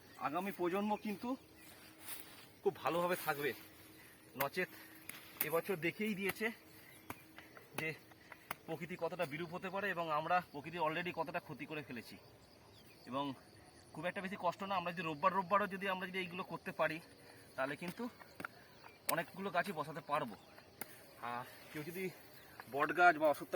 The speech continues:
গাছের চারা যদি জোগাড় করতে পারেন, খুব ভালো হয়, কারণ ওইগুলো দিয়ে আরও বেশি ভালো গাছ বসানো যায়।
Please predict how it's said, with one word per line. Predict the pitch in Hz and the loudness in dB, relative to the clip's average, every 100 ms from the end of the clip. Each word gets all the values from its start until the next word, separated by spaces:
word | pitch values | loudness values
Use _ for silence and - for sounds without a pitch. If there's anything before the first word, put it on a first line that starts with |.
| 320 | 4
গাছের | 320 - | 4 8
চারা | 143 147 | 8 10
যদি | 160 147 | 6 6
জোগাড় | 156 151 | 6 6
করতে | 170 170 | 2 2
পারেন, | 170 208 - - - - - | 2 2 -4 -14 -18 -10 -2
খুব | 139 120 | 2 4
ভালো | 143 151 | 6 6
হয়, | 208 - - - - - - - | 2 0 -18 -20 -20 -20 -12 -2
কারণ | 127 139 - - - 127 | 0 0 -6 -18 -8 -2
ওইগুলো | 131 143 156 | 2 4 4
দিয়ে | 151 156 | 8 8
আরও | 143 143 | 8 6
বেশি | 135 - 190 - - - - - - - - - - - 120 | 4 2 -2 -4 -10 -12 -12 -12 -14 -14 -14 -14 -12 -12 0
ভালো | 127 147 | 2 6
গাছ | 143 139 | 6 6
বসানো | 139 160 139 | 2 4 4
যায়। | 160 | 4